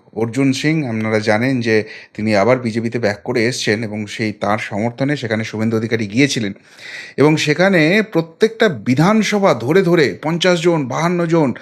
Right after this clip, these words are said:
সব বিভিন্ন দলের কার্যকর্তা এবং বেশিরভাগই তৃণমূল কংগ্রেসের কার্যকর্তা রয়েছেন, তারা কিন্তু বিজেপিতে যোগদান করলেন। এবার এটা শুধুমাত্র ব্যারাকপুরের ছবি নয়, অন্য একটা জায়গার ছবিও দেখাবো। উত্তর থেকে দক্ষিণ, শুভেন্দু অধিকারীর হাত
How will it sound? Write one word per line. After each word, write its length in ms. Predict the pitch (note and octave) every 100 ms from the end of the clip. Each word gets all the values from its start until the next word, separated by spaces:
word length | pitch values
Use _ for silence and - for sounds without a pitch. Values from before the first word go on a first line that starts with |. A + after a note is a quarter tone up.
| -
সব 240 | - C#3 A#2
বিভিন্ন 380 | A#2+ D#3+ E3+ D3+
দলের 360 | A2+ A#2 C#3
কার্যকর্তা 540 | B2 G#2+ G#2+ A#2+ B2+ A3
এবং 160 | G#3+
বেশিরভাগই 440 | D#3+ C#3 E3+ E3+ C3
তৃণমূল 360 | B2+ A#2+ B2+
কংগ্রেসের 440 | A#2+ A#2 A#2+ A#2+ A#2+ - - - - -
কার্যকর্তা 460 | A#2 A#2 A#2+ A#2+
রয়েছেন, 380 | A#2 C3 F3 B2+ F2+ - -
তারা 240 | A2 B2+
কিন্তু 300 | C#3 A#2+ A#2+
বিজেপিতে 540 | D3+ G#2 G#2 G2+ A#2 B2+
যোগদান 380 | G#2 F#2 G2 G2
করলেন। 360 | F#2+ E2+ D#2 - _ _ _ -
এবার 480 | - E3+ A#2+ A2 - _ _ -
এটা 300 | D3+ G3+ G3
শুধুমাত্র 560 | G#3 G3 G3+ G3 G#3+
ব্যারাকপুরের 540 | F3+ D#3 F3+ - G3+ F#3+
ছবি 280 | F3 D#3+
নয়, 240 | A#2 F2 F#2+
অন্য 240 | A2+ D#3 F#3+
একটা 220 | F#3+ F#3+
জায়গার 440 | F3+ F3+ F3+ F3+
ছবিও 380 | E3 - D#3 E3
দেখাবো। 400 | A#2 G2+ G2+ - - _ _ _ _ - _
উত্তর 480 | E3+ F3+ _ A#3+ A#3
থেকে 280 | A#3 A3+ G#3+
দক্ষিণ, 500 | C3 E3 - - - - - - -
শুভেন্দু 480 | - F#3 B3 C4 B3+
অধিকারীর 540 | A#3 A3 A3 A3 A3+
হাত 260 | D#3 A#2+ D3